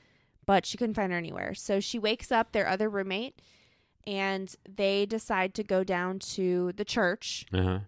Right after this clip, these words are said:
Speaker 1: to see if she's still there, and her car is still there.
Speaker 2: They're probably worried, "Oh my God, she's breaking
Speaker 1: Mm-hmm.
Speaker 2: curfew. What's going on? Let's go
Speaker 1: Because that's
Speaker 2: tell
Speaker 1: not
Speaker 2: her."
Speaker 1: like her.
Speaker 2: Yeah,
Speaker 1: That's
Speaker 2: yeah.
Speaker 1: not like her
Speaker 2: It's
Speaker 1: at all.
Speaker 2: unusual, out of character for her. Okay.
Speaker 1: Yes. So they are immediately worried.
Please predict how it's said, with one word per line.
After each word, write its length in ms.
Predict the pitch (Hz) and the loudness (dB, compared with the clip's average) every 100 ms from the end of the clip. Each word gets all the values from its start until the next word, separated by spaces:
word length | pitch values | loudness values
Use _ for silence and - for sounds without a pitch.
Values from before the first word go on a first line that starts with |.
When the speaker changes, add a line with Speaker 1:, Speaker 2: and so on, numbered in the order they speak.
| - | -10
Speaker 1:
to 140 | - | -10
see 240 | 190 220 202 | -8 -4 -4
if 60 | - | -4
she's 180 | 233 - | -6 -4
still 160 | 220 | -4
there, 280 | 202 180 185 | 0 0 -2
and 140 | - 190 | -4 -6
her 100 | 196 | -8
car 360 | - 285 285 | -2 0 2
is 100 | 240 | 0
still 220 | - - 160 | -4 -6 -6
there. 320 | 156 - 202 - | -8 -12 -14 -4
Speaker 2:
They're 80 | - | 8
probably 220 | 135 113 | 12 12
worried, 340 | 107 110 98 | 12 12 10
"Oh 60 | 104 | 6
my 120 | 107 | 2
God, 160 | 95 87 | 2 4
she's 200 | 90 80 | 2 2
breaking 460 | - - 92 85 | -4 0 2 2
Speaker 1:
Mm-hmm. 60 | 80 | 2
Speaker 2:
curfew. 380 | 104 90 85 78 | 2 4 2 2
What's 160 | 85 | 2
going 180 | 92 87 | 2 2
on? 320 | 87 87 80 | 2 2 0
Let's 200 | 80 - | -2 -4
go 280 | 85 80 80 78 | -4 -2 -2 -2
Speaker 1:
Because 240 | 285 320 | 0 4
that's 140 | 254 | 4
Speaker 2:
tell 80 | 92 | 4
Speaker 1:
not 80 | 214 | 4
Speaker 2:
her." 60 | 190 | 2
Speaker 1:
like 180 | 214 | 0
her. 240 | - - - | -2 -6 0
Speaker 2:
Yeah, 280 | 185 82 76 | 2 2 2
Speaker 1:
That's 200 | 208 78 | 0 0
Speaker 2:
yeah. 80 | 214 | -4
Speaker 1:
not 100 | 165 | -4
like 140 | 196 | -4
her 80 | - | -2
Speaker 2:
It's 80 | 175 | 2
Speaker 1:
at 40 | 165 | 2
all. 80 | 135 | 4
Speaker 2:
unusual, 480 | 90 80 78 78 - | 2 2 -2 -4 -2
out 120 | 90 | 0
of 60 | 87 | 2
character 340 | 90 85 - | 2 0 -2
for 160 | 76 73 | -6 -4
her. 180 | 71 78 | -2 -2
Okay. 320 | - 87 104 | 0 -2 0
Speaker 1:
Yes. 260 | 208 - - | 0 0 0
So 180 | - 254 | 2 6
they 140 | 269 | 8
are 260 | 220 240 269 | 10 10 8
immediately 480 | 254 233 220 196 | 4 0 0 2
worried. 480 | 180 170 135 123 135 | 2 0 -2 -4 -6